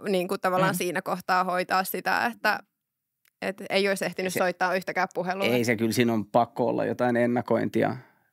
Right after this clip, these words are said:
Speaker 3: niin kuin ollut, jos tää on niin kuin näin hoidettu.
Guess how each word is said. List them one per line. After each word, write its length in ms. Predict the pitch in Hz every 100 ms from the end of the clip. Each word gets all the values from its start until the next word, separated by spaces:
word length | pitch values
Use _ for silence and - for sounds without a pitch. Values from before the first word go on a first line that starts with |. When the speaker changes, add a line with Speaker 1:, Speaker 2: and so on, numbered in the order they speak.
| _ _ _ _ 104
Speaker 3:
niin 140 | 110
kuin 160 | 123 117
ollut, 500 | 131 127 120 117 - _ -
jos 280 | 131 120 -
tää 140 | 110
on 140 | 95
niin 100 | 95
kuin 120 | 92 87
näin 180 | 80
hoidettu. 500 | 85 78 87 87 -